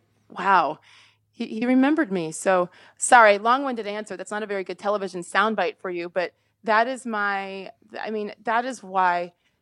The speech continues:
um, he is still quite special to me, and I got to spend some time with him when he worked at E S P N, um, and Indiana basketball as a whole, and, you know, just the overall meaning of sports and, and what it can do for your life.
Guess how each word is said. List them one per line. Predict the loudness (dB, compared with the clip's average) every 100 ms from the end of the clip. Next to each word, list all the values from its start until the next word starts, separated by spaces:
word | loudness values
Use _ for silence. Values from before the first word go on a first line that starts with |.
| -14
um, | -8 -8 -8 -14 _ _ _
he | -10 -6 -6 -8 -8
is | -6 -4
still | 0 0 0 -4
quite | -4 -2
special | -4 -6 -8
to | -4
me, | -2
and | 0
I | 0
got | -2 -4
to |
spend | -6 -6
some | -6
time | -2 0
with | 0
him | -2
when | -2
he | -2
worked | -6 -6
at | -8
E | -8
S | -6
P | -4
N, | -2 -2 -6 _ -20 -6
um, | 2 4 2 -2 -8 -8 0
and | 0 0 -4
Indiana | -2 2 2 4
basketball | 2 2 0
as | 0
a | 0
whole, | 0 0 -2 -8 -20 _ -4
and, | -2 -2 -4 -4
you | 0
know, | 2 2
just | 0 -2 -4 -4
the | 2
overall | 4 6 6 6
meaning | 4 -2 -4
of | -6
sports | -8 -4 -4 -2 -4 -4
and, | -8 -6
and | -2
what | -2
it | -2
can | -4 -4
do | -6
for | -6
your | -4 0
life. | 0 0